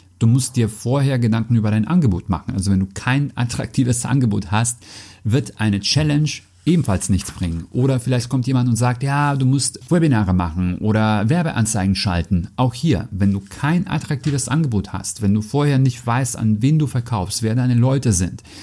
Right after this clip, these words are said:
oder wenn du nicht genug Leute hast, das ist auch ein Thema,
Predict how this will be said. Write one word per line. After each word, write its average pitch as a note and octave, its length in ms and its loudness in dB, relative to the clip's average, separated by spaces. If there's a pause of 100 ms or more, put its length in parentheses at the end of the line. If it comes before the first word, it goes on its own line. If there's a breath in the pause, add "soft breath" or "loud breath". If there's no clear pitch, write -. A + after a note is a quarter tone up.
(380 loud breath)
oder A2 220 2
wenn A#2 100 4
du A2 60 4
nicht C#3+ 280 2
genug C#3 320 2
Leute C#3+ 420 2
hast, - 220 -4
das G2 120 0
ist - 160 -6
auch - 160 -4
ein G2 120 -2
Thema, F#2 360 -4